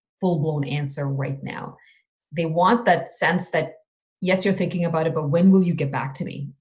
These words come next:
with this? Am I gonna be waiting? 'Cause I think that's sometimes, uh, something that folks like me and you who need to take some time can say,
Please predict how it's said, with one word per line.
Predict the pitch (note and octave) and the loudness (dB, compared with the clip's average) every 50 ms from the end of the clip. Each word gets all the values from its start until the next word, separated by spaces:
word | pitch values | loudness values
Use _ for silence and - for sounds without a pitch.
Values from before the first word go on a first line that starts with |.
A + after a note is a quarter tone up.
| _ - | _ -10
with | D3 C#3+ C#3 - | -10 -8 -8 -10
this? | - - - - - - - | -12 -12 -14 -16 -18 -12 -8
Am | D3 C#3+ | -6 -4
I | C#3 C#3+ D3 - | -2 -2 -4 -4
gonna | - D3 D3 C#3+ | -6 -6 -6 -6
be | - C#3 - | -8 -8 -8
waiting? | - D3+ D3+ D#3 D3 D3+ - - _ _ _ _ _ - | -8 -8 -6 -6 -8 -8 -10 -12 _ _ _ _ _ -4
'Cause | G3 F3+ | 0 0
I | F3+ | 2
think | F#3 A#3 A3 G3 F#3+ | 2 2 2 2 4
that's | E3 D3+ D#3 - - - | 2 2 2 0 -2 -4
sometimes, | F3 E3 D3+ - D#3+ D3+ D#3 D3 C#3 - - - - C#3+ | -4 -6 -4 -6 -6 -4 -4 -6 -6 -8 -10 -12 -12 -10
uh, | D3 C#3+ - - - - - _ _ _ _ _ _ _ | -10 -8 -8 -10 -12 -14 -18 _ _ _ _ _ _ _
something | - - - E3+ - F3 D#3+ D#3+ | -10 -6 -6 -4 -4 -4 -2 0
that | D#3+ D3+ C#3 - - - _ - | 0 0 -2 -4 -10 -12 _ 0
folks | G3 F#3 F#3 - - - | 2 2 2 0 -2 -4
like | D#3+ D#3 - F#3 | -4 -2 -2 0
me | G3 G#3 G3+ F#3+ F#3 | 0 2 2 2 2
and | E3+ D#3+ E3 | 0 0 0
you | F3+ F#3+ F#3 F#3 | 2 2 2 2
who | F#3 E3+ E3 | 0 0 0
need | F3 F#3 F#3 F#3 | 2 2 0 0
to | - | -2
take | - F3+ F3+ F3+ | -4 -4 -4 -2
some | - F#3 E3+ - | -2 -2 -2 -2
time | E3+ D#3+ D#3 E3 D#3+ D3 - - - _ _ _ - | -2 -2 -2 -2 -2 -4 -8 -14 -20 _ _ _ -4
can | F3+ E3+ D#3+ D#3 | -4 -2 -2 -4
say, | - - D#3 D3 D3 D3 D3 - - | -6 -4 -4 -2 -2 -2 -4 -6 -10